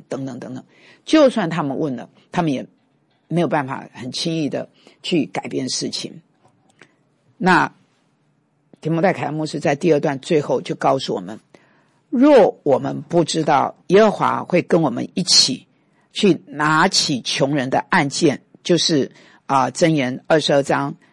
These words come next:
啊，二十三节这边讲的，耶和华必为他辩屈，啊，耶和华一定会拿起他们的案子来为他们来，啊，申诉，来争讼。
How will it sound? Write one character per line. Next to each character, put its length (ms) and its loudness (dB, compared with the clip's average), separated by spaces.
啊， 360 -4
二 120 2
十 140 -4
三 220 -2
节 140 -4
这 140 -2
边 180 -4
讲 200 -8
的， 180 -12
耶 180 6
和 80 2
华 160 4
必 360 0
为 420 4
他 320 0
辩 320 0
屈， 560 -4
啊， 200 2
耶 160 6
和 40 6
华 160 2
一 60 0
定 160 0
会 220 4
拿 260 0
起 200 -4
他 160 -4
们 100 -6
的 80 -2
案 240 0
子 140 -8
来 160 -2
为 200 4
他 200 -2
们 200 -4
来， 260 -4
啊， 220 0
申 340 2
诉， 420 0
来 180 0
争 300 0
讼。 300 -2